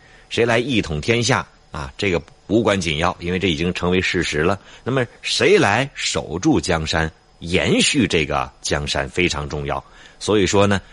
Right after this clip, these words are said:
这个女人能不能生出一个健康的孩子，然后呢，能不能教育这个孩子成其大统啊，稳坐天下，这个是，也是当年封建帝王之家非常重视的一个问题。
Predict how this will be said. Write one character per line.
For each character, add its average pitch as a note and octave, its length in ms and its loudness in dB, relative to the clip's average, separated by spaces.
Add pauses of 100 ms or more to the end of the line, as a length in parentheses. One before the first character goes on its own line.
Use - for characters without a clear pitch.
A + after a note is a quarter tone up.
(140)
这 G#2+ 140 -4
个 F#2+ 100 2
女 E2+ 140 0
人 F2 320 2 (240)
能 G2+ 220 -4
不 A#2+ 40 -2
能 G#2 300 2 (260)
生 F3 300 0
出 C#3 140 -2
一 G#2+ 100 2
个 A#2 80 2
健 G#2 300 0
康 C3+ 260 -2
的 F#2+ 80 0
孩 C#2 260 -2
子， C#2 160 -8 (460)
然 G2+ 180 0
后 D3 240 4
呢， G2 140 2 (160)
能 C#3 220 2
不 E3 40 4
能 C#3+ 180 0
教 C#3+ 360 2
育 E2 100 2
这 D#2+ 140 0
个 B1+ 80 -6
孩 D2 320 -2
子 D2+ 320 0
成 E2+ 240 -6
其 F2+ 140 -4
大 D2+ 180 0
统 D#2 400 -4 (220)
啊， C#2 120 -10
稳 D2+ 260 -6
坐 D#2+ 160 -4
天 F2 240 -2
下， G2 180 0 (180)
这 F#2 180 2
个 D2 100 -6
是， D2 80 -6
也 C#2 80 -10
是 - 140 -6
当 F#2 200 -2
年 D#2 180 -2
封 B2+ 260 -4
建 G2 220 -4
帝 B2 180 0
王 D2+ 240 -2
之 D#2+ 140 -2
家 C#2+ 340 -2
非 D#2+ 120 0
常 C#2+ 220 -6
重 D2+ 200 0
视 - 160 -8
的 C2+ 80 -6
一 C2+ 60 -6
个 C#2+ 100 -6
问 C#2 160 -4
题。 - 200 -14